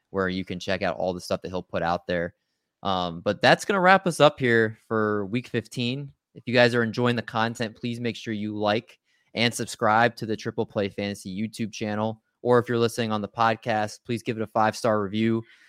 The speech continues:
That definitely helps us get heard by more people. And if you made sure you learned a new prospect that you didn't know before, let us know in the comments below which prospect that was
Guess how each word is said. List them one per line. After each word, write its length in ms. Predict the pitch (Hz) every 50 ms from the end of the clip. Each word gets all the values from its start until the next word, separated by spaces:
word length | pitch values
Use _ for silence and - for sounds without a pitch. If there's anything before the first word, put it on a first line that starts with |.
| _ _
That 140 | - 95 92
definitely 260 | 117 113 107 117 107
helps 260 | 98 110 107 95 -
us 120 | 110 101 -
get 160 | - 98 92
heard 180 | - 107 104 95
by 140 | 101 98
more 180 | 95 92 90 90
people. 560 | - - - 151 147 - 143 131 127 123 - _ _ _ _ _ _ _ _ _ -
And 180 | 113 127 139
if 140 | 143 135 -
you 80 | 143 131
made 220 | 127 135 143 139
sure 180 | - - 147 135
you 220 | 123 127 123 120
learned 420 | 110 107 110 120 120 123 127 127 120
a 80 | 110
new 140 | 104 117 110
prospect 540 | - - 120 113 117 120 - - 131 113 -
that 60 | 113
you 60 | 110
didn't 200 | 104 117 120 101
know 120 | 113 113 110
before, 380 | 95 - - - 120 120 123
let 120 | 127 147 165
us 140 | 160 -
know 160 | 165 165 170 170
in 80 | 160
the 60 | 143
comments 420 | - - 147 139 143 147 131 127 -
below 320 | - 127 117 120 123 120
which 220 | 117 117 113 - -
prospect 480 | - 117 113 110 - - 113 101 -
that 180 | 107 98 76 95
was 460 | 104 113 113 104 98 92 87 -